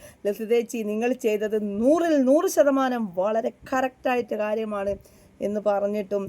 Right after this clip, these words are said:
അതുപോലെ തന്നെ കൊയിലാണ്ടിയിലെ ഒരുപാട് സുഹൃത്തുക്കൾ, പേര് പറയാൻ പറ്റാത്ത ഒരുപാട് സുഹൃത്തുക്കൾക്കും ഒരുപാട് നന്ദിയുണ്ട്. കാരണം എന്തുകൊണ്ടാണ്, കൊയിലാണ്ടി,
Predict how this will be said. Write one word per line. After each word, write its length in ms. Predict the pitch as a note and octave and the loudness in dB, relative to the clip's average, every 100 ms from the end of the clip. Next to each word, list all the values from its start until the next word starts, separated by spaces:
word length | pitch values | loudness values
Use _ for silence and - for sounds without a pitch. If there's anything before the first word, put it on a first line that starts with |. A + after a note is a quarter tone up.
| - | -4
അതുപോലെ 340 | F3+ G#3 A3+ A3+ | -2 0 0 0
തന്നെ 180 | G#3 - | -2 -2
കൊയിലാണ്ടിയിലെ 720 | - G#3+ A3+ B3 B3 A#3 A3 E3+ | 2 4 6 6 4 2 -2 2
ഒരുപാട് 560 | G3 G#3 G3+ C4 B3 A#3+ | 2 4 4 4 4 2
സുഹൃത്തുക്കൾ, 680 | G3 F#3+ G3+ - F#3 - F3 - | -2 -4 -6 -4 -4 0 -2 2
പേര് 240 | G3+ G#3+ C4 | 2 4 2
പറയാൻ 360 | G#3 G#3 A#3+ A#3 | 2 2 0 -2
പറ്റാത്ത 420 | A3 G3 A3 G#3 G3+ | -2 -2 -2 -2 -2
ഒരുപാട് 560 | G3 C4+ F4 F#4 F4 B3 | -2 -2 -2 2 2 0
സുഹൃത്തുക്കൾക്കും 800 | - G#3+ G#3 - - G3+ G3 A3 - - _ - | -4 -4 -4 -4 0 0 -2 -12 -14 -20 _ -2
ഒരുപാട് 480 | D#4 F#4+ E4+ C4+ A3 | 4 4 4 2 0
നന്ദിയുണ്ട്. 440 | F3+ E3+ E3 D#3+ | -4 -6 -8 -8
കാരണം 300 | F3+ G#3+ G#3+ | -6 -6 -4
എന്തുകൊണ്ടാണ്, 440 | A3 B3 A3+ G#3 F#3 F#3 | -4 -4 -2 -2 -2 -4
കൊയിലാണ്ടി, 520 | A3 A#3 A#3+ A#3 | -2 -2 -2 -2